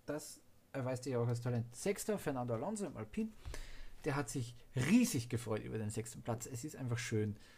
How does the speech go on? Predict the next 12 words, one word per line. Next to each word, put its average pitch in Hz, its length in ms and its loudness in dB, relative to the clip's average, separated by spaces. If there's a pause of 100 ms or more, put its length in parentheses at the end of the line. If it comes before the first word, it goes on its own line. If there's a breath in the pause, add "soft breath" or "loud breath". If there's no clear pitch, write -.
(720 loud breath)
Ganz 123 140 2
ehrlich, 120 220 6
das 117 280 0
ist 117 300 -4
das, 110 160 0
was 113 120 0
ich 113 100 -2
sehen 104 280 0
will. 104 120 -4
Ich 117 200 -6
will 175 140 0
einfach 151 340 -2